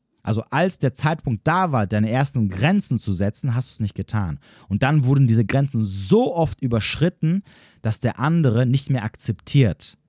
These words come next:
dass du auf einmal Grenzen setzt. Das ist so ein bisschen dasselbe wie, wenn du anfängst, Grenzen zu setzen und dann verlierst du bestimmte Freunde, weil die natürlich nicht mit dir zusammen großartig mehr Zeit verbringen wollen, weil du auf einmal anfängst, Nein zu sagen, ne?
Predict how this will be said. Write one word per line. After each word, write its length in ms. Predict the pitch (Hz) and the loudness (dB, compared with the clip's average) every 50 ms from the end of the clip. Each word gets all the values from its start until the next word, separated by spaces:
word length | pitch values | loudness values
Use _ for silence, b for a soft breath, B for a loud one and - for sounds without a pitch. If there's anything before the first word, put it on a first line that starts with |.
| _ _ _ _ _ - | _ _ _ _ _ -6
dass 160 | 101 90 - | -6 -4 -4
du 80 | 104 85 | -6 -8
auf 60 | - | -4
einmal 220 | 92 90 85 80 | -4 -2 -2 -4
Grenzen 460 | 73 - 80 80 80 73 - - 73 | -4 -6 -6 -6 -6 -6 -6 -8 -10
setzt. 400 | 69 67 64 - - - _ _ _ _ _ _ | -10 -10 -12 -14 -18 -20 _ _ _ _ _ _
Das 120 | - 117 117 | -2 -2 0
ist 40 | - | 2
so 80 | 147 | 2
ein 40 | 135 | 2
bisschen 180 | 147 139 151 135 | 4 4 4 2
dasselbe 520 | 123 107 - 139 147 156 143 147 131 117 | 2 2 4 4 4 4 4 4 4 4
wie, 240 | 127 131 135 135 131 120 - _ _ _ _ _ _ _ _ _ _ _ _ - | 4 4 4 4 2 -2 -10 _ _ _ _ _ _ _ _ _ _ _ _ -6
wenn 140 | 98 113 120 | -2 -2 -2
du 60 | 123 | 0
anfängst, 340 | 110 127 127 - 120 104 - | 0 -2 -2 -2 -2 -4 0
Grenzen 320 | 113 127 147 143 - 131 | 0 0 0 0 -2 -4
zu 60 | 117 | -2
setzen 240 | 120 135 135 - 131 | 0 0 0 0 -2
und 60 | 117 | -2
dann 80 | 117 107 | -2 -2
verlierst 300 | - 117 110 120 117 - | -2 0 0 0 -2 -4
du 60 | 113 | -6
bestimmte 300 | 98 - - 117 104 101 | -10 -6 -6 -6 -6 -6
Freunde, 560 | 85 - - 113 110 107 101 85 76 65 - b b b b b b b | -8 -2 0 2 4 4 4 2 0 -4 -8 b b b b b b b
weil 280 | b 80 107 104 131 120 | b -4 -4 -2 0 2
die 60 | 120 | 2
natürlich 380 | 117 107 - - 120 110 - 113 | 2 0 2 2 0 0 2 2
nicht 100 | 110 104 | 0 0
mit 120 | 107 - | 0 0
dir 100 | 104 95 | -2 -4
zusammen 540 | - 113 107 113 117 110 101 92 90 90 - - - - - - | -2 0 0 2 2 2 2 0 -2 -4 -6 -10 -16 -18 -10 -8
großartig 380 | 101 95 107 101 104 92 - | -6 -6 -6 -6 -8 -4 -4
mehr 120 | 107 95 - | -4 -4 -2
Zeit 220 | - - 123 - | -2 -2 -2 -2
verbringen 420 | - 98 85 - 92 87 87 85 | -2 -6 -4 -4 -4 -2 -2 -2
wollen, 240 | 85 92 101 110 113 B B B B B | -2 -2 -2 -2 -4 B B B B B
weil 120 | 85 92 | -6 -4
du 40 | 92 | -4
auf 100 | 95 - | -4 -4
einmal 300 | - 98 101 101 98 98 | -4 -2 0 0 0 0
anfängst, 400 | 90 85 101 98 - 98 - - | 0 -2 -4 -2 -2 -6 -4 -4
Nein 240 | 85 82 95 117 110 | -4 0 2 2 2
zu 160 | - - 82 | 2 -2 -6
sagen, 420 | 76 71 69 67 65 - - - _ _ _ | -6 -6 -6 -8 -10 -12 -16 -20 _ _ _
ne? 240 | - 87 95 98 107 | -6 -4 -4 -4 -6